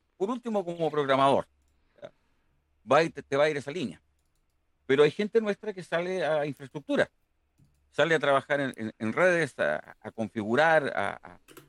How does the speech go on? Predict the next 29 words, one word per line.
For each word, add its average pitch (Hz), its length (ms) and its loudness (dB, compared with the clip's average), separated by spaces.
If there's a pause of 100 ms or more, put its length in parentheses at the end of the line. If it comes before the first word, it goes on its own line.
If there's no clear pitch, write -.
(140)
a 117 60 2
dimensionar. 117 680 -2 (720)
Esa 127 200 -6
es 131 60 -4
otra 170 180 -6
de 185 60 -6
las 160 80 -8
posibilidades. 151 520 -4
Tenemos 190 260 -4
gente 185 240 -6
nuestra 185 300 -4
que 143 80 -20
está 160 220 -6
metida 127 500 -2 (380)
fuertemente 123 500 -6
como... 98 380 -4
Eh, 82 240 -6 (640)
ingenieros 107 500 -4
de, 92 140 0
de, 87 360 -4 (1160)
¿cómo - 200 -20
se - 60 -20
llama? 85 180 -16 (300)
No, 131 220 -8
má-, 185 220 -2
más 202 180 -2
que 202 100 -2
de 175 100 0
soporte, 131 680 -8